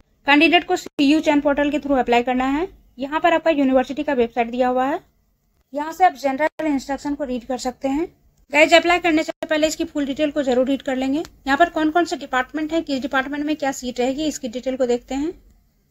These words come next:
आपकी categories वाइज दी गई है, ये यूआर के लिए है, एससी, एसटी, ओबीसी, ईडब्ल्यूएस and ये total seat है। First department है English,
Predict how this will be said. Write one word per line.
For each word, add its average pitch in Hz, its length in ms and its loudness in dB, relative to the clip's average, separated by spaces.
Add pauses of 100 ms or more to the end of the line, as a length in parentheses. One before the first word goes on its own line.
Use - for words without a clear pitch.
आपकी 302 280 -2
categories 277 540 0
वाइज 285 320 2
दी 269 160 0
गई 262 160 6
है, 294 200 2 (580)
ये 269 140 6
यूआर 277 400 6
के 320 100 -2
लिए 302 220 4
है, 311 260 0
एससी, 320 340 -6 (100)
एसटी, 262 380 -4
ओबीसी, 269 540 0 (100)
ईडब्ल्यूएस 269 560 4
and 262 240 -2
ये 320 80 0
total 233 320 0
seat 208 220 -6
है। 208 120 -6 (440)
First 294 160 6
department 311 480 2
है 311 160 4
English, 285 340 0